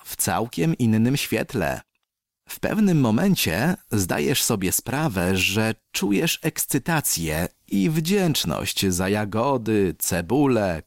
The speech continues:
kokosy, banany oraz wszelkie inne dary ziemi. Hipokrates, ojciec medycyny i twórca słynnej przysięgi, którą składają wszyscy lekarze,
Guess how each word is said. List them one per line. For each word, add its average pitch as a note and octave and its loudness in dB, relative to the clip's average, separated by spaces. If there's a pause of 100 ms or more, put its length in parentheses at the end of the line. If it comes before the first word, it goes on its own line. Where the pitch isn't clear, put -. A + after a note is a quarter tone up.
kokosy, G#2+ 0
banany D#3 2
oraz F#2 -2
wszelkie B2 0
inne F2+ -2
dary D#2+ -4
ziemi. D2+ -4 (680)
Hipokrates, G2+ -2 (140)
ojciec G#2 -2
medycyny G2+ 2
i G2+ 2
twórca D#3 0
słynnej A#2 2
przysięgi, A#2 0
którą G#2+ 0
składają A2 0
wszyscy A#2+ 0
lekarze, A2 0